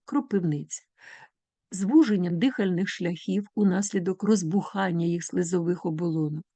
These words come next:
набряками, нежиттю, чханням, запаленням слизової оболонки ока тощо.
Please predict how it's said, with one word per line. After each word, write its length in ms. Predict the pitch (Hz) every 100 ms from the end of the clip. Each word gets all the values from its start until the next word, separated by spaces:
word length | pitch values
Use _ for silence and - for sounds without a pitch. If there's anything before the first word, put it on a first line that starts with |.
| _ - - _
набряками, 920 | 185 185 208 170 160 156 156 156 190 -
нежиттю, 840 | 196 190 202 208 180 185 156 - -
чханням, 720 | - - - 214 175 165 156 196 - - - -
запаленням 720 | 165 220 220 233 226 220 214
слизової 680 | - 202 180 185 185 208 185
оболонки 600 | 170 185 190 202 196 175
ока 440 | 170 185 - 165 -
тощо. 440 | - 165 - -